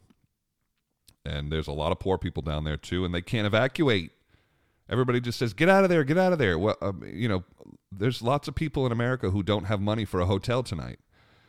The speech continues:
uh, or don't have a car reliable enough to get them a, a hundred miles north, uh, or don't have family to go to, or, or, or are too old to make a trip like this. We, we, we've got, you know, there's, there's plenty of, um,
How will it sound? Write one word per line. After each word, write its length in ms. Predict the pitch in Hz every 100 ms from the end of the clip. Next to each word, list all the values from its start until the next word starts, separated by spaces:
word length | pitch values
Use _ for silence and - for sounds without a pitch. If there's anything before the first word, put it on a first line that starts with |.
| _ _ _
uh, 320 | 65 71 69 76 - _ _ 78
or 180 | 80
don't 160 | 78 104
have 160 | 107 98
a 60 |
car 400 | - - 107 104
reliable 520 | 92 90 95 117 87
enough 220 | 76 73 -
to 80 |
get 240 | 80 92 -
them 360 | 95 78 73 69 _ _
a, 140 | - 80 -
a 100 | -
hundred 260 | 82 90 73
miles 320 | 78 71 71
north, 520 | 76 60 58 - - -
uh, 280 | 65 65 58 - _ _ _ _ _ -
or 160 | 65 73
don't 200 | 95 95
have 200 | 101 92
family 320 | 113 113 123
to 60 |
go 220 | 92 82 78
to, 260 | - 76
or, 220 | 67 76
or, 380 | - 82 78 78 - _
or 260 | 95 98 95
are 140 | 90
too 320 | - - 160
old 320 | 120 131 160 123
to 60 |
make 240 | 92 85 76
a 80 |
trip 360 | 71 - 90 -
like 220 | 71 65
this. 300 | - - -
We, 100 | 80
we, 300 | 95 76 87
we've 380 | 104 60 92 101
got, 200 | 117 110 - -
you 120 | 120
know, 120 | 90
there's, 200 | 80 98 -
there's 180 | 117
plenty 340 | - - 127 131
of, 200 | 87 76
um, 380 | 78 76 76